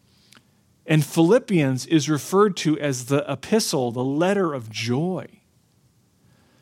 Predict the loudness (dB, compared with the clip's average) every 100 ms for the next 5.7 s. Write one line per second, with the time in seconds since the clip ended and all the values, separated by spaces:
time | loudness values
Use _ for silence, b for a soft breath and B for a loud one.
0 | b b b b b b b b b b
1 | b _ _ _ _ -10 -4 0 4 4
2 | 4 2 2 2 -2 -6 _ _ 4 6
3 | 0 0 -8 -14 -20 _ _ _ 0 0
4 | 0 0 0 -2 -4 -6 -8 -10 -6 -4
5 | -2 -4 -4 -6 -12 -12 -14